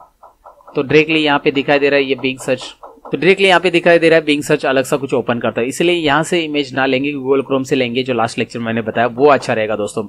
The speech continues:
आप मेरा सलाह मान लो, वो काफी क्विक भी हो जाएगा। ये ऑनलाइन पिक्चर्स का ऑप्शन यूज़ ही मत करो, यहाँ पे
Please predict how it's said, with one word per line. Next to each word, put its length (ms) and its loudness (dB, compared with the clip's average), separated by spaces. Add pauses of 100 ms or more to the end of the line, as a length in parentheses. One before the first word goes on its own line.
आप 200 -10 (400)
मेरा 240 4
सलाह 300 0
मान 180 -2
लो, 120 -2 (140)
वो 220 2 (220)
काफी 220 0
क्विक 280 -4
भी 80 -2
हो 120 0
जाएगा। 280 -2
ये 200 -2
ऑनलाइन 320 0
पिक्चर्स 280 -4
का 100 0
ऑप्शन 260 -2
यूज़ 280 -4
ही 60 -2
मत 200 -4
करो, 100 0
यहाँ 180 -2
पे 140 -4